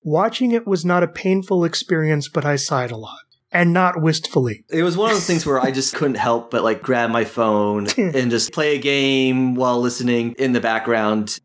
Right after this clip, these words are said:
Speaker 2: I mean, I would look up and be like, "Okay, they're still doing stuff at the club. Okay, uh, all right."
Speaker 1: Yeah.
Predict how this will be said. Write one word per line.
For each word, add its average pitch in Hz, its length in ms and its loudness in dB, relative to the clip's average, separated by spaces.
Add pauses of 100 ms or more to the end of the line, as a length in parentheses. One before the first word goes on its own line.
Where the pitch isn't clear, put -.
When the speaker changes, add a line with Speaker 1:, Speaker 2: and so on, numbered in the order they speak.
(160)
Speaker 2:
I 143 80 2
mean, 156 140 2
I 185 60 0
would 185 100 -2
look 165 160 -2
up 127 280 0
and 120 400 -2 (100)
be 123 120 0
like, 113 300 -2 (120)
"Okay, 139 500 0
they're 131 120 0
still 139 300 0
doing 127 360 0
stuff 123 360 -2
at 120 100 0
the - 60 -4
club. 110 480 0
Okay, 104 680 0
uh, 110 280 -4 (140)
all 104 80 -2
right." 101 320 0 (120)
Speaker 1:
Yeah. 123 340 0